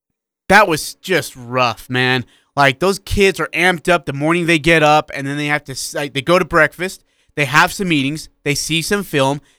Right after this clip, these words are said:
they go back to their hotel room, they have a light meal at night, just in the evening, I mean, before they leave and go to the game.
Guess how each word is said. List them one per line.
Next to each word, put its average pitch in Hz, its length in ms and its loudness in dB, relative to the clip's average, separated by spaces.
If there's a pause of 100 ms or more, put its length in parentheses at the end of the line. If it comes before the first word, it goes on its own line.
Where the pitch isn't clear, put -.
they 151 100 -6
go 143 120 0
back 165 320 2
to 202 100 -2
their 156 120 0
hotel 151 500 -2
room, 120 260 -6 (320)
they 139 100 -2
have 147 140 0
a 131 40 -2
light 131 600 2
meal 147 560 2
at 135 180 -4
night, 139 340 -6
just 139 180 -10
in 131 60 -6
the 131 180 -6
evening, 139 320 -2
I 143 80 -4
mean, 143 220 4
before 151 300 -2
they 143 120 0
leave 143 280 0
and 135 80 -4
go 135 140 2
to 123 80 -6
the 120 60 -6
game. 131 360 0